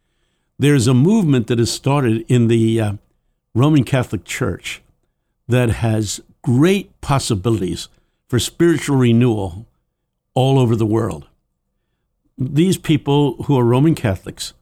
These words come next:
are called People of the Way. The Way is the name of the organization. It was started back in nineteen fifty-four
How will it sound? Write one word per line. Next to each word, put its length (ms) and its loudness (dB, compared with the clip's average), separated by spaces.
are 120 -2
called 460 -2
People 440 0
of 280 -2
the 120 2
Way. 480 0
The 280 -2
Way 340 2
is 140 -2
the 100 0
name 180 2
of 80 0
the 100 2
organization. 880 -4
It 80 0
was 160 2
started 560 -2
back 220 0
in 120 4
nineteen 460 2
fifty-four 880 -4